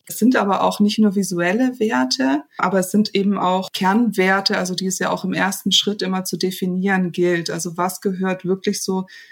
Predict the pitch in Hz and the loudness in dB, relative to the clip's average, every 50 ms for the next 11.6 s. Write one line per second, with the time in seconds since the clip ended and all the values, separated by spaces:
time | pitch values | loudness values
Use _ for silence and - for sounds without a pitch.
0 | _ _ - 196 190 170 - - - 190 170 175 196 233 254 269 262 262 - - | _ _ -2 0 0 0 -2 -4 -2 0 2 2 4 6 4 4 4 2 -6 -4
1 | 185 175 170 165 175 180 196 220 214 - - 277 - 196 185 175 185 185 - 196 | -4 -2 -2 0 0 2 0 0 -2 -2 -2 -2 0 0 0 0 -2 -2 -2 -4
2 | - - - 180 - - - 175 180 190 185 202 185 185 180 180 175 175 175 185 | -8 -4 -2 -2 -2 0 0 0 0 0 -2 -2 -2 0 0 0 0 0 0 -2
3 | 190 - - 202 185 - - 185 190 180 170 165 170 185 220 - 247 220 - - | -2 -4 -6 -6 -6 -4 -6 -4 -2 -2 0 0 0 -2 -2 -2 -2 -2 -2 -2
4 | - 208 208 - 208 185 208 202 196 185 185 180 - 185 175 180 185 - 180 - | -2 -6 -4 -4 -4 -2 0 0 0 0 -2 -4 -4 -2 -2 -2 -2 -4 -4 -2
5 | 175 180 202 208 - - - 226 226 - - _ - - - - - _ - 175 | -2 -2 -2 -2 -4 -2 -2 -2 -4 -4 -10 _ -16 -20 -20 -20 -20 _ -10 -8
6 | - - 185 180 - - 180 175 185 208 240 240 226 220 202 196 190 190 185 - | -4 -2 -2 -2 0 0 0 2 4 4 4 4 4 4 2 2 2 2 0 2
7 | 175 170 170 180 208 233 233 220 214 214 247 - - 220 214 - - 196 202 202 | 2 2 2 4 2 2 2 2 2 0 0 0 0 0 0 0 -2 0 2 2
8 | 202 190 190 190 196 196 - 208 196 190 190 185 - 185 175 185 185 - - 185 | 2 2 2 0 0 0 0 0 0 0 0 -2 -2 -4 -4 -2 -4 -4 -6 -6
9 | 175 180 180 - 180 175 - - - 180 175 185 180 - - - - - _ - | -6 -6 -4 -4 -2 -2 -2 -4 -2 -2 -2 -2 -4 -8 -20 -20 -20 -20 _ -4
10 | 180 180 175 180 - - 190 185 180 180 180 - 175 180 185 180 190 170 - 180 | -4 -2 0 -2 0 0 0 -2 -2 -4 -4 -2 0 -2 0 0 -4 -4 -4 -6
11 | 180 - - 175 175 175 180 190 190 190 185 - | -6 -4 -4 -4 -2 -2 0 0 0 0 0 -4